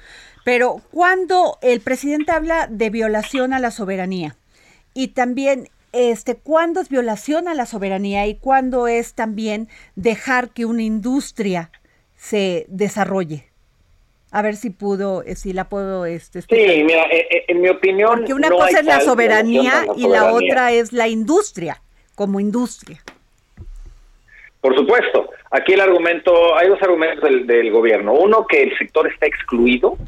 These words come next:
Speaker 2: del temec, lo cual no es cierto. Hay un capítulo ocho que reitera estos aspectos soberanos de México en el sentido de ser un país soberano que puede cambiar su constitución y sus leyes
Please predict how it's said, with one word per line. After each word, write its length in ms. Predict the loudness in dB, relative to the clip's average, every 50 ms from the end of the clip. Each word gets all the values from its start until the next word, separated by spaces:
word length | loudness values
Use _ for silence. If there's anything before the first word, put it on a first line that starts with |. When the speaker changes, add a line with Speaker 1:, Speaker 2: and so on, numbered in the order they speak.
| -4 -2
Speaker 2:
del 240 | 0 0 -2 -4 -8 _ _ -20 -20 -20 -20 -20 -20 -20 _ _ -4
temec, 380 | -2 0 2 0 0 0 0
lo 140 | 0 0 2
cual 280 | 2 2 2 4 4 4
no 180 | 4 4 4
es 100 | 4 2 2 4
cierto. 400 | 2 2 2 2 0 -2 -2 -2 -6 -18 -20 -20 -14 -4 0
Hay 240 | 2 2 4 4 4
un 100 | 4 2
capítulo 580 | 0 0 0 -2 0 2 2 4 6 6 6
ocho 260 | 4 4 2 -2 -2
que 140 | 0 0 0
reitera 680 | 0 2 2 0 0 -2 -2 0 0 2 4 4 2 2
estos 200 | 2 0 -4 -4
aspectos 420 | -4 -4 -4 -6 -4 -2 -4 -4 0
soberanos 800 | 2 2 4 4 4 4 4 4 2 0 2 2 2 2 0 0
de 100 | -2 -2
México 480 | 0 -2 -4 -4 -4 -6 -4 -2 -2 -2
en 80 | -2
el 100 | -4 -6
sentido 480 | -8 -8 -8 -2 2 4 4 6 6 4
de 140 | 4 2 2
ser 160 | 2 2 2
un 120 | 2 2 2
país 240 | 2 2 2 4 4
soberano 420 | 4 4 4 4 4 2 2 2
que 120 | 0 0 -2
puede 280 | 0 2 2 2 2
cambiar 340 | 2 -2 0 2 0 0 0
su 60 | -2 -6
constitución 640 | -2 -2 -4 -2 -4 -6 -2 -2 -2 2 2 2 2
y 60 | 0
sus 180 | -4 -4 -4 0
leyes 340 | 2 4 4 4 4 2